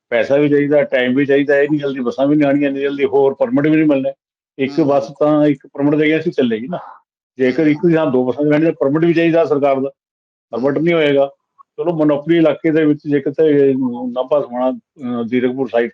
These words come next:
Speaker 1: ਤੇ ਹੈ,
Speaker 2: ਹੂੰ।
Speaker 1: ਉੱਥੇ ਦੋ ਵੀ ਚਲਾ ਲੈਣ, ਪਰ ਬੱਸਾਂ ਪਹਿਲਾਂ ਅਵੇਲੇਬਲ ਤਾਂ ਕਰਨ ਨਾ, ਇੰਨੀ ਜਲਦੀ ਤਾਂ ਬੱਸਾਂ ਅਵੇਲੇਬਲ ਨਹੀਂ ਹੋਣੀਆਂ। ਨੁਕਸਾਨ
Speaker 2: ਹੂੰ।
Speaker 1: ਡੇਲੀ ਵੈਸੇ ਤਾਂ ਪੂਰੀ ਲੱਖਾਂ ਰੁਪਏ ਦਾ ਨੁਕਸਾਨ ਹੋ ਰਿਹਾ,
Speaker 2: ਹੂੰ।
Speaker 1: ਉਹ ਉਹਦੀ ਭਰਪਾਈ ਕੌਣ ਕਰੇਗਾ? ਉਹਦੀ ਭਰਪਾਈ ਨਹੀਂ ਹੋਣੀ।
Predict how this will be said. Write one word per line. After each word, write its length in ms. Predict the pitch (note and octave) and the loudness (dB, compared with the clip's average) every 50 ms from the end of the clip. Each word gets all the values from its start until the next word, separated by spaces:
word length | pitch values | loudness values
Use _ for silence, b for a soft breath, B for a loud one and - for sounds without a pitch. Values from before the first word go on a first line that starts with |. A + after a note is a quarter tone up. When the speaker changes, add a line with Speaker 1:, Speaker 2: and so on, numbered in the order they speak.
| _ | _
Speaker 1:
ਤੇ 120 | - C#3 B2+ | 0 2 2
ਹੈ, 200 | A#2+ A#2 A2+ - | 2 0 -2 -4
Speaker 2:
ਹੂੰ। 600 | F3 - - - - - _ _ _ _ C3+ D3 | -8 -16 -18 -18 -20 -20 _ _ _ _ -10 -10
Speaker 1:
ਉੱਥੇ 220 | D3+ D3+ F#3 F3+ | -8 -6 -6 -6
ਦੋ 280 | E3 C3+ C3+ C#3 D3+ E3 | -2 -2 0 0 0 0
ਵੀ 80 | F3+ | 0
ਚਲਾ 220 | E3+ F3 D#3+ D3+ D3 | 0 0 2 2 2
ਲੈਣ, 180 | D3+ E3+ G3 F#3 | 0 0 -2 -4
ਪਰ 80 | G3+ F#3 | -6 -6
ਬੱਸਾਂ 300 | D#3+ B2 C3+ B2+ - E3 | -2 -4 -4 -2 0 -2
ਪਹਿਲਾਂ 200 | D#3+ F#3 F3+ F3+ | 0 2 2 2
ਅਵੇਲੇਬਲ 300 | E3+ D3 D3+ D3 D#3 E3 | 2 2 2 2 0 0
ਤਾਂ 120 | E3+ F#3 F#3 | 0 0 0
ਕਰਨ 220 | D3+ C3+ A#2 B2+ | 0 0 -2 -2
ਨਾ, 160 | D#3+ F#3+ E3 A#2+ - | -6 -8 -10 -8 -4
ਇੰਨੀ 160 | - D3+ D3 D#3 | -2 -2 0 2
ਜਲਦੀ 240 | E3 E3+ E3 E3+ | 0 0 0 0
ਤਾਂ 80 | F3+ F3+ | 0 0
ਬੱਸਾਂ 240 | - D3+ - F3 E3+ | 0 0 0 0 2
ਅਵੇਲੇਬਲ 260 | E3+ E3+ E3+ E3+ D#3+ | 2 0 0 -2 -4
ਨਹੀਂ 180 | F3 F3 F3 D#3+ | -4 -4 -2 -2
ਹੋਣੀਆਂ। 200 | D#3+ E3 E3+ E3+ _ _ _ _ _ _ _ _ _ _ _ D3 | -2 -4 -8 -14 _ _ _ _ _ _ _ _ _ _ _ -4
ਨੁਕਸਾਨ 400 | C#3+ B2+ - - D#3 D#3 E3+ E3+ | -4 -4 -2 -2 0 0 0 0
Speaker 2:
ਹੂੰ। 60 | C#3 | 0
Speaker 1:
ਡੇਲੀ 200 | D3 D3 D#3 D#3 | 2 2 4 4
ਵੈਸੇ 200 | D3+ D#3 D3 D#3 | 2 2 0 -2
ਤਾਂ 160 | D#3 - E3+ | -2 -2 -4
ਪੂਰੀ 280 | D#3 D#3 D#3 D#3+ D#3 D3+ - - - C#3+ | -4 -4 -6 -6 -6 -8 -12 -18 -8 -4
ਲੱਖਾਂ 260 | C#3 C3+ - - D3 | -4 -2 -2 0 0
ਰੁਪਏ 180 | D3 D3+ D#3+ D#3 | 2 2 2 2
ਦਾ 60 | D#3 | 2
ਨੁਕਸਾਨ 360 | D#3 D3+ C3 C3 C#3 C#3+ D3 | 2 0 0 0 -2 0 0
ਹੋ 100 | D3+ D3 | 0 -2
ਰਿਹਾ, 120 | C3 C3+ C#3 | -2 -4 -8
Speaker 2:
ਹੂੰ। 800 | - _ _ _ _ _ _ _ _ _ _ _ - - G#3+ | -14 _ _ _ _ _ _ _ _ _ _ _ -8 -2 0
Speaker 1:
ਉਹ 40 | B3 | 0
ਉਹਦੀ 180 | A#3 F#3+ G3+ G3+ | 2 2 2 0
ਭਰਪਾਈ 380 | F#3 F#3+ F3 F3 D#3+ C#3 C#3 | 0 0 0 2 2 2 2
ਕੌਣ 180 | C3 C#3+ C3+ B2+ | 2 0 0 0
ਕਰੇਗਾ? 360 | B2 A2 G2 F#2 - - - - _ _ _ | -2 -8 -14 -10 -10 -10 -10 -10 _ _ _
ਉਹਦੀ 120 | E3+ E3 | -12 -12
ਭਰਪਾਈ 460 | F3 - - D3+ C#3+ C#3 A#2+ B2 C#3+ E3 | -10 -6 -6 -2 0 0 2 2 2 2
ਨਹੀਂ 100 | F#3 F3+ | 2 2
ਹੋਣੀ। 240 | D3 B2+ G#2+ F2 | 0 0 -4 -8